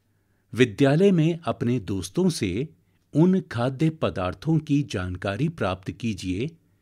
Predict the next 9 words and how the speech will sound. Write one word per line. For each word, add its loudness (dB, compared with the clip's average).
जो 2
वे 4
पूरे 2
दिन 2
में 0
खाते -2
हैं। -6
यदि 2
वे 0